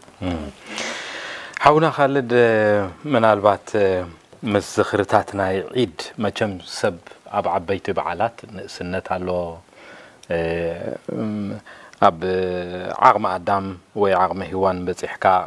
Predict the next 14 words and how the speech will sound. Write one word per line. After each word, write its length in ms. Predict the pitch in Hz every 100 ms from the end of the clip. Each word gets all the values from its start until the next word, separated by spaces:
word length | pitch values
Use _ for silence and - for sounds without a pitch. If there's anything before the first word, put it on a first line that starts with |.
| - 170
እ፣ 120 | 107 95 92 92 135 143
እትገብሮ 520 | - 98 92 87 95 92 92
ፋሚሊ 340 | 104 95 95 95
መስሪትካ 480 | 92 - 92 87 -
እትገብሮ 420 | - 87 87 - 92 90 - - - - - -
ዝተፈላለዩ 680 | 95 90 101 - 101 95 98
ነናይ 320 | 95 95 98 95
ገዛ 180 | 90 87
ርእሱ 180 | - - 92
ደረጃታት 560 | 92 92 85 85 90 -
ዝኽር 300 | 95 - 90
ኣሎ። 160 | 78 76 - - - - - - -
ምስ፣ 260 | 101 107 - - 117 113 110 104 101 98 98 95 - -
እ፣ 120 | 113